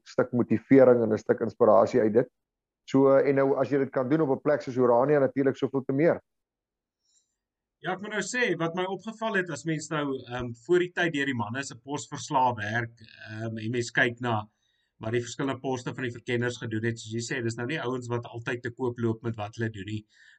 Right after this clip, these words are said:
Speaker 2: Ehm, die ouens doen maar baie keer die werk agter die skerms. Kom mens agter dat vir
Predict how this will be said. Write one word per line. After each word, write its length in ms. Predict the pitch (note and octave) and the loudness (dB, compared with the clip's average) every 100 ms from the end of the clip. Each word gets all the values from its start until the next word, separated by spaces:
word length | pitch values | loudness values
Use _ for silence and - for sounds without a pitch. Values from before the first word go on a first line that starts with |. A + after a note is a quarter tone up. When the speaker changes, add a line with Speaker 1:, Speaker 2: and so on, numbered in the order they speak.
| _ - | _ -14
Speaker 2:
Ehm, 200 | G#2+ G#2+ | -10 -8
die 140 | A2+ | -6
ouens 260 | A#2 A#2+ A2 | -4 -6 -2
doen 200 | A#2+ A#2+ | -2 0
maar 340 | A#2 A2+ A2 - _ _ _ _ _ - | 0 0 -2 -8 _ _ _ _ _ -14
baie 320 | C3 G#2+ A#2 | -6 -4 -4
keer 160 | A#2 B2+ | -2 0
die 100 | A#2+ | 0
werk 280 | G#2+ A2 B2 | -2 -4 -6
agter 240 | B2 B2 | -8 -8
die 60 | A2+ | -8
skerms. 460 | - A#2+ A#2 - | -6 -4 -4 -6
Kom 140 | - F3 | -6 -6
mens 160 | F#3+ | -4
agter 420 | E3+ E3+ - F3 | -4 -4 -2 -4
dat 220 | D3 C#3 - _ _ _ _ _ _ - | -2 -4 -4 _ _ _ _ _ _ -6
vir 380 | D#3+ D3+ C3+ | -2 0 -2